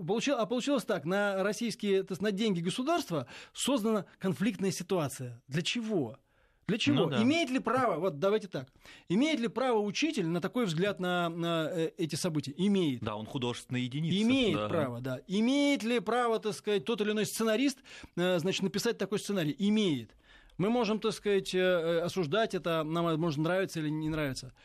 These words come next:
Speaker 1: Но надо ли государству выделять деньги из бюджета на ситуацию, которая потенциально, э, будет конфликтной? Нет, не надо.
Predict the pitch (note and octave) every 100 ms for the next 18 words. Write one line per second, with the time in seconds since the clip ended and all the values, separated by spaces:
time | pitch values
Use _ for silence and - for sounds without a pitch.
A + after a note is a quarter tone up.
0 | - - - - G#3 D#4 D#4 B3 F3+ G3
1 | A3 F#3 A#3 F3 - C3 B2 C3+ F#3+ C#3+
2 | G3+ A3+ A#3 F#3+ D#3 F#3 B3 A3+ D#3 B2+
3 | A#2+ D3+ C3+ F#3+ C#3 G#3+ D#3+ - A#2+ A#2
4 | - F3 - F3+ A#3+ D#4 D#4+ D3+ B2 D#3
5 | F3+ C3 F3 G3+ - A3+ C4 C4 D3+ A#2
6 | - - _ _ - D3 D3 D3+ G#3 -
7 | G3+ - E3+ - B2+ A#2+ - _ _ _
8 | _ _ _ _ _ F3 A#3 E4+ G3 A#3+
9 | A3 F3+ B2+ A#2+